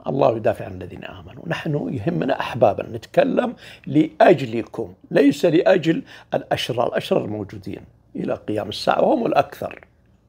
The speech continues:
هم الأكثر إلى قيام الساعة، هم الأكثر، والآن أكثر وأكثر. نحن نتكلم، نتكلم عمن اختارهم الله ويأتي بهم الله، والذين منفتحين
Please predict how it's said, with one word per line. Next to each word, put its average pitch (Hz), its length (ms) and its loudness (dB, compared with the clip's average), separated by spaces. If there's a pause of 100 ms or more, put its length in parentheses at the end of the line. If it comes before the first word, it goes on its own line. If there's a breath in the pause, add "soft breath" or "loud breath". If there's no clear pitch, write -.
(440)
هم 247 160 4
الأكثر - 440 0
إلى 135 100 -2
قيام - 260 -8
الساعة، - 460 -10 (1120)
هم 78 160 -2
الأكثر، - 480 -16 (320)
والآن - 600 2 (800 soft breath)
أكثر - 340 -2
وأكثر. - 600 -8 (400 soft breath)
نحن 165 320 0
نتكلم، 160 520 -6 (300 loud breath)
نتكلم 156 600 -4 (300 loud breath)
عمن 139 640 -2
اختارهم 113 680 -4
الله 95 340 -6 (500 loud breath)
ويأتي 123 600 -4
بهم 127 400 -6
الله، 104 460 -4 (400 loud breath)
والذين 127 640 0
منفتحين 127 1300 -4